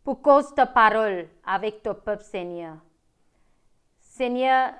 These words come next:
Jésus-Christ, guide-moi, dirige-moi. Mobilise le Saint-Esprit, Seigneur, pour aider moi pour parler avec ton peuple. Mon pas envie de parler, Seigneur. Toi, besoin parler à travers moi. Et que moi espérer, Seigneur,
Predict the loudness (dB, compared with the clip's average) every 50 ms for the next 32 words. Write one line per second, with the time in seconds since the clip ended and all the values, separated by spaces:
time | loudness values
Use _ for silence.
0 | -18 -14 -6 -2 -2 -2 -2 -4 -8 -10 -8 -8 -8 -8 -8 -10 -14 -14 -10 -8
1 | -6 -6 -6 -6 -6 -6 -4 -6 -6 -8 -10 -16 _ _ -18 -12 -8 -6 -4 -2
2 | -2 -2 -4 -4 -6 -12 -12 -12 -12 -12 -12 -14 -20 _ _ _ _ _ _ _
3 | _ _ -12 -8 -6 -6 -4 -4 -4 -2 0 0 0 2 2 0 0 0 -2 -4
4 | -4 -4 -4 -6 -6 -6 -8 -10 -8 -6 -6 -6 -4 -4 -4 -4 -4 -6 -6 -4
5 | -4 -4 -6 -8 -12 _ _ _ _ _ _ _ -12 -12 -10 -4 0 0 0 0
6 | 0 -2 0 0 0 -2 -4 -4 2 4 6 8 10 10 8 6 4 0 -2 -4
7 | -4 -6 -10 -8 -8 -10 -10 -8 -6 -4 -4 -4 -4 -8 -14 -20 -20 _ _ _
8 | _ _ _ -20 -6 0 2 4 6 8 10 10 10 8 6 2 2 -2 -4 -2
9 | 0 2 2 2 2 0 -2 -4 -4 -6 -6 -6 -6 -10 -12 -14 -16 _ _ 0
10 | 4 4 4 4 4 0 -2 0 0 0 2 2 0 2 2 0 0 -2 -2 -2
11 | -2 -2 -2 -2 -2 -4 -4 -4 -6 -6 -4 -2 -2 -2 -2 -2 -6 -12 _ _
12 | _ _ _ _ _ _ _ -12 -12 -10 -8 -6 -4 -2 0 0 -2 -2 -4 -6
13 | -4 -2 0 0 -2 -2 -4 -6 -6 -6 -4 -4 -4 -2 -2 -2 -2 -4 -6